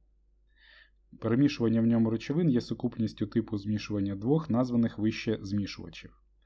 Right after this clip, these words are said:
На відміну від горизонтального змішувача, матеріал додатково може перетікати з одного кінця барабану в інший без використання додаткових мішалок.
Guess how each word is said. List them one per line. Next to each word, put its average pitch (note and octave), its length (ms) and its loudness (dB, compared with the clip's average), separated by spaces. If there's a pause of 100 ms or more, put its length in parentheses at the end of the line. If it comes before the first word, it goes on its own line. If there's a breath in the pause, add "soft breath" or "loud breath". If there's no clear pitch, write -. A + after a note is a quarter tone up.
(800 soft breath)
На A2+ 140 6
відміну C3 400 6
від B2 140 6
горизонтального B2+ 720 6
змішувача, G2+ 760 0
матеріал A2+ 600 2
додатково A#2+ 760 2 (220)
може A2 340 2
перетікати A2+ 720 0
з G#2+ 60 -2
одного A#2+ 320 0
кінця - 360 -4
барабану G#2+ 500 2
в - 100 -4
інший G2 360 -2
без G#2 240 0
використання A#2 760 -2
додаткових A2 600 -2
мішалок. F#2 640 -6